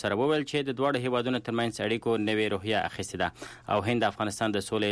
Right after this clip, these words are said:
له هڅو ملاتړ کوي. د ترهګرۍ سره مبارزه، په افغانستان کې سوله او د افغانستان او هند ترمنځ د اقتصادي همکارۍ پراختیا هغه عمده بحثونه وو چې د افغانستان ول-، ولسمشر محمد اشرف غني په نوې ډیلي کې د هندي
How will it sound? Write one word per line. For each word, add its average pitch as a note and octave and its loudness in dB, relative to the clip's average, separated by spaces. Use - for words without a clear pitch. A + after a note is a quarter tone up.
له F#2 2
هڅو G2 -2
ملاتړ F#2+ 0
کوي. F2+ 0
د C#3 4
ترهګرۍ D#3+ 2
سره D#3 2
مبارزه، C3 0
په A2+ 0
افغانستان A2 -4
کې G#2+ -4
سوله C3+ 4
او A2 -2
د G2+ -2
افغانستان G#2+ 0
او G#2+ 2
هند D3 0
ترمنځ A#2 0
د G#2 0
اقتصادي A2+ -2
همکارۍ G#2 0
پراختیا C3 0
هغه B2+ 2
عمده A#2 2
بحثونه C3+ 0
وو C#3 2
چې C3 0
د B2 0
افغانستان B2 -2
ول-، A2 -4
ولسمشر A2+ 0
محمد G#2+ 0
اشرف G#2 -2
غني C3+ 2
په A#2+ 0
نوې C3+ 0
ډیلي G#2 -2
کې G#2 2
د G2+ 2
هندي G#2+ 2